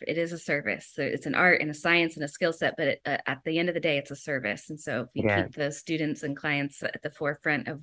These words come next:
Speaker 1: why the heck are we doing this, it's gonna be fine. It's gonna be fine. They'll probably be safe, and that's all we <laughs> really need. And they're gonna get what they need from the day. So
Speaker 2: Absolutely.
Speaker 1: I love that.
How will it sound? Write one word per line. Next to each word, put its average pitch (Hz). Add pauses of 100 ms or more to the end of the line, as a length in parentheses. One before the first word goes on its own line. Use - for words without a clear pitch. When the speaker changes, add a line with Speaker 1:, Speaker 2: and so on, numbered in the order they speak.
(120)
Speaker 1:
why 151
the 147
heck 165
are 165
we 151
doing 175
this, 285 (520)
it's -
gonna 165
be 156
fine. - (480)
It's -
gonna 170
be 156
fine. -
They'll 175
probably 165
be 202
safe, 175 (100)
and 156
that's 156
all 156
we 165
<laughs> 208
really 285
need. 247
And 180
they're 175
gonna 175
get -
what 175
they 156
need 143
from 151
the 147
day. - (640)
So 143
Speaker 2:
Absolutely. 104
Speaker 1:
I 98
love -
that. -